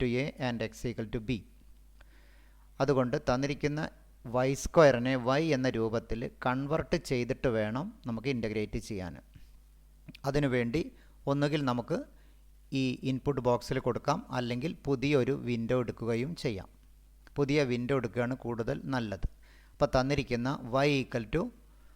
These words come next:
root of ടു എക്സ് plus five, എസ് ക്യു ആർ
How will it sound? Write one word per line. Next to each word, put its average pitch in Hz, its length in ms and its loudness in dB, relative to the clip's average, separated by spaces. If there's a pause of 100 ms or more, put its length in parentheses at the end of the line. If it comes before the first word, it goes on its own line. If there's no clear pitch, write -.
(300)
root 131 280 2
of 170 200 4 (280)
ടു 160 100 6 (200)
എക്സ് - 280 -8
plus 131 220 0 (140)
five, 113 220 -4 (340)
എസ് - 200 -8 (100)
ക്യു 135 180 2 (220)
ആർ 117 240 -2